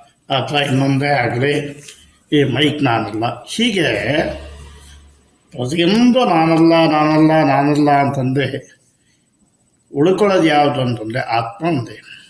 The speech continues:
ಆದ್ರಿಂದ ಈ ಪ್ರತ್ಯೇಗಾತ್ಮನನ್ನ ಪಡಿತಕ್ಕಂಥದ್ದೇ ಮೂಲ ಉದ್ದೇಶ. ಆತ್ಮನನ್ನ ಬಾಹ್ಯ ಲೋಕದಿಂದ ಬೇರ್ಪಡಿಸಿ ತನ್ನೊಳಗಿನ ಆತ್ಮಜ್ಞಾನ ಪಡೆಯುವುದು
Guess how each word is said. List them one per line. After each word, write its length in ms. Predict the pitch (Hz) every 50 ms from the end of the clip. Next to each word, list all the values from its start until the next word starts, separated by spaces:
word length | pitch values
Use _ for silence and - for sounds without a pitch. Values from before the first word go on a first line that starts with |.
| _ _ _ _ _ _ _ _ - - - - - - _ _ _ -
ಆದ್ರಿಂದ 680 | 139 143 170 180 175 202 214 208 196 175 165 165 165
ಈ 420 | 165 156 160 160 156 160 - - -
ಪ್ರತ್ಯೇಗಾತ್ಮನನ್ನ 1200 | 151 160 156 - - 214 208 185 175 170 160 160 156 - - - 160 143 139 143 151 170 202 208 165 127 127 139 135 151 165 147 - - - - _ _ _ _ _ _ _ _ _ _ _ _ _ _ _ _ _ _ _ _ _ _ _ _ -
ಪಡಿತಕ್ಕಂಥದ್ದೇ 1000 | 147 160 185 196 190 214 185 160 - 190 170 135 - 160 143 127 135 156 170 196
ಮೂಲ 320 | 190 160 139 139 147 143
ಉದ್ದೇಶ. 460 | 135 127 123 120 117 139 120 107 - - - - _ _ _ _ _ _ - -
ಆತ್ಮನನ್ನ 680 | 123 139 160 151 - - - 208 196 190 190 190 185 165 139 135 135 131
ಬಾಹ್ಯ 300 | 127 139 139 - - 151
ಲೋಕದಿಂದ 520 | 139 143 139 135 139 139 127 123 143 143 156 165 156 135 123
ಬೇರ್ಪಡಿಸಿ 880 | 131 139 151 147 143 - 139 120 110 - 175 196 - 202 - - - _ _ _ _ _ _ _ _ _
ತನ್ನೊಳಗಿನ 580 | 156 147 156 185 196 202 190 185 175 170 160 156
ಆತ್ಮಜ್ಞಾನ 960 | 147 - - 139 127 139 160 - - - 185 160 135 127 131 147 143 139 143 139 127 - -
ಪಡೆಯುವುದು 800 | 113 113 127 139 147 147 139 131 147 131 110 113 110 - -